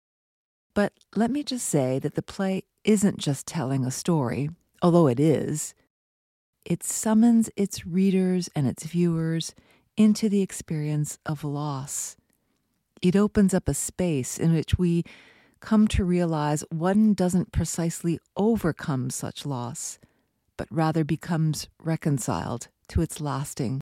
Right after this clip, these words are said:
effects. First, allow me to introduce Keith Barker to you. A member of the Métis Nation of Ontario, he's a playwright, actor, and director from Northwestern Ontario,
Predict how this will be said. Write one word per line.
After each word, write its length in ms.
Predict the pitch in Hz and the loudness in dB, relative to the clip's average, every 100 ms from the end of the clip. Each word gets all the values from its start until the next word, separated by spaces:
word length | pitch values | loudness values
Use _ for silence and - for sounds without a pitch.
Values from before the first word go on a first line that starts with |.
| - | -6
effects. 640 | 143 - - - - - _ _ _ _ _ _ _ _ _ _ _ _ _ _ | -8 -8 -10 -12 -12 -12 _ _ _ _ _ _ _ _ _ _ _ _ _ _
First, 280 | - 247 - | -4 -2 0
allow 260 | 196 156 156 | 0 2 4
me 160 | 147 | 2
to 300 | - - 143 160 | 0 -4 -4 -2
introduce 460 | 151 147 135 131 | -2 -2 -2 -6
Keith 300 | - 165 143 - | -6 -6 -6 -6
Barker 360 | 135 127 - 131 | -6 -6 -6 -10
to 280 | - - | -6 -2
you. 320 | 160 120 65 - _ _ _ _ _ _ _ _ - | -2 -2 -6 -10 _ _ _ _ _ _ _ _ 0
A 60 | |
member 340 | 165 180 180 170 | 4 4 4 2
of 160 | 143 | 2
the 340 | 143 151 151 - | 0 0 0 0
Métis 380 | 165 165 - 175 | 0 0 2 2
Nation 400 | 151 143 147 139 | 2 0 -2 -2
of 100 | 113 | -2
Ontario, 720 | 120 139 - 175 170 160 156 156 - - _ | -2 -4 -4 -2 0 -2 -4 -8 -18 -20 _
he's 200 | - 170 | -6 -4
a 60 | 156 | -4
playwright, 680 | - 202 185 165 151 - - - | -4 -4 -2 -2 -4 -8 -14 -6
actor, 500 | 160 156 160 151 - | -6 -4 -4 -4 -2
and 140 | 156 151 | -4 -2
director 440 | 147 160 - 151 | -2 -4 -2 -6
from 380 | - 143 139 143 | -4 -4 -2 0
Northwestern 640 | 156 147 - 131 - 131 | 0 -2 -4 -6 -6 -4
Ontario, 640 | 123 123 156 131 104 113 | -4 -4 -6 -6 -6 -8